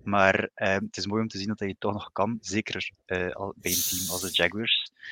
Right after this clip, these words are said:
Eh, op Q B zitten ze goed, maar ik vind wel dat Lawrence nog stappen zal moeten zetten, vooraleer dat, dat ik hem als een, ja, echt top quarterback kan zien, want hij heeft toch nog te veel, ja, te veel afval in zijn spel.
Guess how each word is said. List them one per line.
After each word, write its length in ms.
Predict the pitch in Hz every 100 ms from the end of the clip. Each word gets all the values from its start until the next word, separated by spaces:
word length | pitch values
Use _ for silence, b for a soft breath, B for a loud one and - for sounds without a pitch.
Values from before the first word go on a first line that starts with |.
| B B B B B B
Eh, 260 | - 104 110
op 120 | 104
Q 140 | - 104
B 60 |
zitten 420 | 127 139 143 127
ze 140 | 110 107
goed, 420 | 90 147 - -
maar 120 | 98 107
ik 80 |
vind 160 | - 107
wel 140 | 120
dat 120 | 117 107
Lawrence 440 | 104 120 120 113
nog 240 | 113 101 -
stappen 400 | - 120 - 117
zal 140 | 110
moeten 220 | 110 117
zetten, 400 | 98 107 127 123 107
vooraleer 480 | 98 98 101 104 95
dat, 180 | 98 82
dat 320 | - 90 _
ik 100 | -
hem 180 | - 101
als 340 | 98 98 - -
een, 260 | 92 92 - -
ja, 240 | 95 - _ _ _
echt 420 | - - - -
top 240 | - 113 -
quarterback 520 | 107 110 - 104 113
kan 200 | - 113
zien, 140 | 110
want 320 | 110 101 - -
hij 160 | - 98
heeft 160 | -
toch 120 | 107
nog 160 | 104 -
te 120 | -
veel, 340 | 95 98 95 92 _ B B B B B B
ja, 120 | - 76
te 120 | 98
veel 160 | 110
afval 340 | - - 120 120
in 100 | 117
zijn 120 | 117
spel. 460 | 117 - 113 156